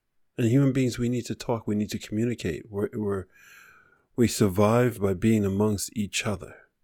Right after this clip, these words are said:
because of the energy that is shared when we see each other. That's why Zoom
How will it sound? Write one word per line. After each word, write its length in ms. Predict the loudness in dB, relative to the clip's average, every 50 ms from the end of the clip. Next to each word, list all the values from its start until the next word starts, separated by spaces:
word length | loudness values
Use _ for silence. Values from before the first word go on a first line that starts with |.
| _ _ _ _ _ _ _ _ _ _ _ _ _ _ _
because 320 | -8 0 2 2 2 2
of 80 | 2 2
the 100 | 2 2
energy 380 | 4 4 4 4 4 2 2
that 180 | 2 2 0 0
is 100 | 0 0
shared 440 | 0 0 2 0 2 2 2 0 0
when 160 | -2 0 0
we 180 | 2 0 0 0
see 340 | -2 -4 -4 -2 -2 -2
each 260 | -2 -4 -4 -4 -2 -2
other. 200 | -2 -2 -4 -2
That's 320 | 0 -2 0 0 0 0
why 260 | 0 2 2 2 0 -2 -10 -18 -20 -20 -20 -20 -20 _ _ -10 -8
Zoom 720 | -4 0 2 4 4 4 4 4 2 2 0 0 -2 -6